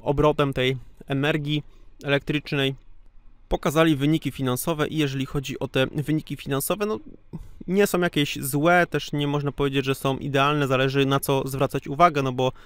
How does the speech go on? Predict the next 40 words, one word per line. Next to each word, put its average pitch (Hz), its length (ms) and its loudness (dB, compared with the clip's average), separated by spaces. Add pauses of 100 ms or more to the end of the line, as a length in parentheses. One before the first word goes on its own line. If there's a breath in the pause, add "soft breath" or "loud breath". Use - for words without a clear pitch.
(760 soft breath)
przychody 175 480 2
zmniejszyły 156 480 2
się 151 120 -2
o 139 40 0
czterdzieści 147 480 -4
jeden 147 180 2
procent 143 300 0
rok 131 160 0
do 131 100 2
roku, 127 240 2
jeżeli 131 260 2
mówimy 127 360 0
o, 120 480 0
o 135 80 -4
trzech - 280 -2 (280)
kwartałach 139 500 2
dwa 127 140 -4
tysiące 131 560 -2
dwudziestego 135 800 0
roku, 147 320 0
ze 135 180 0
względu 139 320 0
na 135 140 0
niższe 139 360 0
wolumeny 135 600 2
cen 156 340 0 (120)
sprzedanej 135 520 -2
energii 135 340 0
elektrycznej, 143 580 0
zwłaszcza 131 340 -2
na 127 100 0
Litwie 131 300 -2
oraz 120 240 -2
Łotwie. 135 320 0
No, 120 120 -4
oni 123 160 -4
też - 140 -8
sprzedają 127 360 -2
właśnie 123 240 -4
tam, 123 220 0